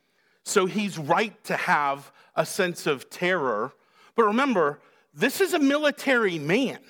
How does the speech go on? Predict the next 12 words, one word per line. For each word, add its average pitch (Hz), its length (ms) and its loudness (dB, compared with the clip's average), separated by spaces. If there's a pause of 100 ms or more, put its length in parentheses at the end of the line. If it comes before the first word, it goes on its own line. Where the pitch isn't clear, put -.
(1160)
He's 269 360 -2
not 302 300 2
intimidated 180 680 -2
by 143 240 2
armies. 131 540 -2
Like, 139 160 -2
this 262 180 -2
guy's 277 280 -2
seen 277 380 0
battle, 226 400 0
most 151 320 -2
likely. 107 460 -4